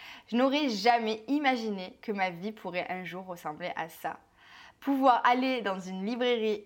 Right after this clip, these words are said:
et trouver mon magazine dans les kiosques, c'était vraiment juste incroyable. Et ce n'était que le début. Chacun de mes coachings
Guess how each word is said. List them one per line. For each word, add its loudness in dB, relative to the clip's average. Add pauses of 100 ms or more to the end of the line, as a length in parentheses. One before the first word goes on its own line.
(100)
et 2
trouver 0
mon 2
magazine 0
dans 2
les -6
kiosques, -2
c'était -14
vraiment -4
juste -12 (100)
incroyable. -8 (260)
Et 2
ce -2
n'était -2
que -12
le -6
début. -12 (1500)
Chacun 0
de 0
mes -4
coachings -4